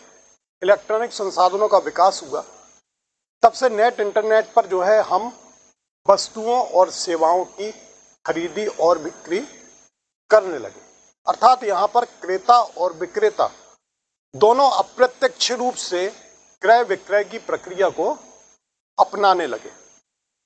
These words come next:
अब यहाँ पर अप्रत्यक्ष रूप से जब दोनों को अपनी क्रय विक्रय की प्रक्रिया को अपना रहे हैं, तो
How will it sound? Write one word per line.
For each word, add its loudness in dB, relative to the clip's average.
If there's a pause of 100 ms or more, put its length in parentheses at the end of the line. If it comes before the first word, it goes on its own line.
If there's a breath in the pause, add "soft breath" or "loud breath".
(260)
अब 4
यहाँ 4
पर 2
अप्रत्यक्ष -2
रूप -4
से -6
जब 0
दोनों 2
को -2
अपनी 0 (260)
क्रय 6
विक्रय -6
की -10
प्रक्रिया -2
को 0
अपना 2
रहे 2
हैं, -4
तो -8